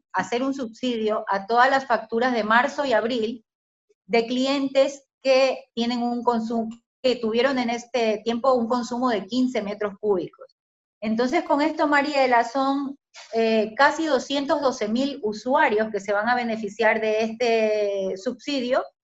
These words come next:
Esto representa aproximadamente unos tres millones de dólares que los van a asumir Interagua y Emapag en partes iguales, ¿no?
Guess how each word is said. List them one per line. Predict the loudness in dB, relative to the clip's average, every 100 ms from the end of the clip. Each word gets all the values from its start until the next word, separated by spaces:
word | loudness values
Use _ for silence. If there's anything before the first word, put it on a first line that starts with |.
| _ _ _ -6
Esto | -4 -2 2
representa | 2 2 0 0 2 4 8 8 8 4 2 _ _
aproximadamente | -2 -2 2 2 4 2 -2 -2
unos | -2 -2
tres | 2 2
millones | 2 2 2 4
de | 4
dólares | 6 6 6 2 -2 -14 _ _ 0
que | 4
los | 4
van | 4 4
a | 2
asumir | 2 -2 -2
Interagua | -2 -2 2 4 6 6
y | 2
Emapag | -2 0 0 0
en | 0
partes | 2 0 0 -4
iguales, | 0 0 0 -6 -14
¿no? | -20